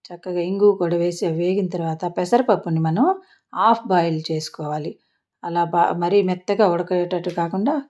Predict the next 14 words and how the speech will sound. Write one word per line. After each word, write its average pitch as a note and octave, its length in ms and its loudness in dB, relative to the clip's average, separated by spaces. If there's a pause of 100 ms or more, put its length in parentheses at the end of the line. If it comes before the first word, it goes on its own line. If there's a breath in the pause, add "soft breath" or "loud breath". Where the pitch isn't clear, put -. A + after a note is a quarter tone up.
(320)
హాఫ్ F3+ 280 -2
బాయిల్ F3+ 340 2
చేసుకొని E3 680 -4 (600)
దాన్ని F3 300 -6
జాలీలో F3+ 480 2
వేస్తే F3 280 -4
నీళ్ళన్నీ F3 460 0
పోయిన F3 280 -2
తర్వాత, F3 540 0 (560 soft breath)
ఆ, E3+ 60 -4 (380)
వడకట్టిన F#3 540 0
పెసరపప్పుని F3 640 2
ఇందులో D#3 240 0
వేసుకోవాలి. C#3 600 -10